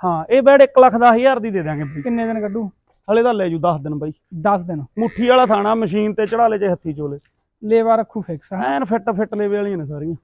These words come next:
Speaker 2: ਆ ਗਾਵਾਂ ਚ ਜ਼ਿਆਦਾ ਮੇਰਾ ਖਿਆਲ ਆ ਫਿੱਟ ਫਿੱਟ ਲੇਵੇ
Speaker 1: ਫਾਰਮ ਦੀਆਂ
Speaker 2: ਕਾਮਯਾਬ
Speaker 1: ਵੈੜਾਂ ਨੇ
Speaker 2: ਰਹਿੰਦਾ।
Speaker 1: ਬਾਈ ਇਹ, ਉਹ ਟੈਗ ਲਾ ਲਿਆ ਸੀ ਉਹਨਾਂ ਨੇ, ਕੋਈ ਹੋਊਗਾ ਕਾਰਨ, ਪਤਾ ਨਹੀਂ ਕਿਉਂ।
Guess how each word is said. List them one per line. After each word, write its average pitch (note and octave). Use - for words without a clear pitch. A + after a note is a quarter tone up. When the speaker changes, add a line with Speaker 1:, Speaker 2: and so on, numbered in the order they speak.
Speaker 2:
ਆ B3
ਗਾਵਾਂ A#3
ਚ A#3
ਜ਼ਿਆਦਾ A3+
ਮੇਰਾ A3
ਖਿਆਲ A3
ਆ A3
ਫਿੱਟ G#3+
ਫਿੱਟ G#3
ਲੇਵੇ A3+
Speaker 1:
ਫਾਰਮ A3
ਦੀਆਂ B3+
Speaker 2:
ਕਾਮਯਾਬ C#4+
Speaker 1:
ਵੈੜਾਂ C4+
ਨੇ C4
Speaker 2:
ਰਹਿੰਦਾ। E3+
Speaker 1:
ਬਾਈ G3+
ਇਹ, G3
ਉਹ G#3
ਟੈਗ G#3
ਲਾ F3+
ਲਿਆ F3+
ਸੀ F3
ਉਹਨਾਂ F#3+
ਨੇ, G#3
ਕੋਈ G3
ਹੋਊਗਾ E3+
ਕਾਰਨ, E3+
ਪਤਾ E3
ਨਹੀਂ E3
ਕਿਉਂ। F3